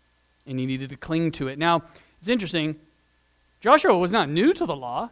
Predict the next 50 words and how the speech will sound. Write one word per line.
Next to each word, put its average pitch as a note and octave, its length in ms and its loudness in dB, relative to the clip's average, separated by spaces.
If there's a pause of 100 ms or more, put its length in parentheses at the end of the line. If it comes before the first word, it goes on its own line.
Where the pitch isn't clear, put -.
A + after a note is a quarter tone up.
(140)
He'd A3+ 200 -4
been C4+ 160 4
obeying A#3+ 420 6
it G3+ 160 -2
for D#3+ 240 0
forty C4 320 -8
years G#3+ 360 -6
with E3 120 -6
Moses F3+ 320 -2
out F3+ 160 0
in F3+ 60 -6
the D#3+ 80 -6
desert G#3 280 -4
and D#3 80 -4
all F#3 80 -2
the G3 140 -2
people. D#4 320 -2 (1300)
Hmm. A#2+ 180 -14 (880)
But C#3+ 100 -6
then D#3+ 140 2
what E3 100 2
does E3 100 -2
God D3+ 280 0
say? B2+ 380 -8 (880)
"Well, F#3+ 100 -4
you G#3 80 0
already G#3+ 180 2
know F#3+ 220 4
the F#3 60 -2
law, E3 340 0
so D#3+ 200 -12
whatever. D3+ 500 -10 (220)
You D#3 120 -10
know, D3 240 -14
you're E3 220 -14
fine." D3+ 420 -14
No. C#4 300 -8 (400)
He D3+ 80 -14
says, D3+ 200 -8
"You F3 80 -8
need G#3+ 160 -4
to B2+ 60 -12
stick - 300 -14
with C#3+ 180 -10
it. - 240 -20 (380)
You C#3+ 100 -4
need F3+ 200 -4
to C#3+ 100 -6
read D#3 200 -6
it C#3+ 180 -6